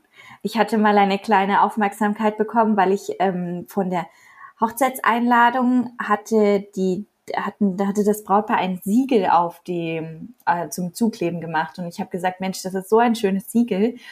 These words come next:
Und dann hatte ich das bekommen. Das fand ich auch so süß, weil sie sich echt so mit mir beschäftigt haben und sich das auch gemerkt haben. Das fand ich ganz, ganz toll.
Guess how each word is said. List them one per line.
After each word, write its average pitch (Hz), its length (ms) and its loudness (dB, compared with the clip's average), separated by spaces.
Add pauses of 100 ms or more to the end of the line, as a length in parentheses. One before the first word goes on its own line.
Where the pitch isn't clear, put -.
(160)
Und 196 100 0
dann 196 160 2
hatte 214 160 0
ich 202 180 -4
das 185 200 -8
bekommen. 170 520 -6
Das 185 160 -10
fand 190 160 -2
ich - 160 -16
auch 170 180 -2
so 226 460 2
süß, 208 340 -2
weil 180 140 -2
sie 180 100 -10
sich 196 300 -4
echt - 260 -10
so 226 200 2 (220)
mit 208 140 -2
mir 208 160 4
beschäftigt 247 580 -2
haben 190 220 2
und 180 140 -8
sich 202 100 -4
das 190 160 -6
auch - 160 -2
gemerkt 190 640 -2
haben. 180 240 0
Das 190 140 -8
fand 170 140 -8
ich - 120 -20
ganz, 180 240 -2
ganz 170 240 -14
toll. 180 360 -2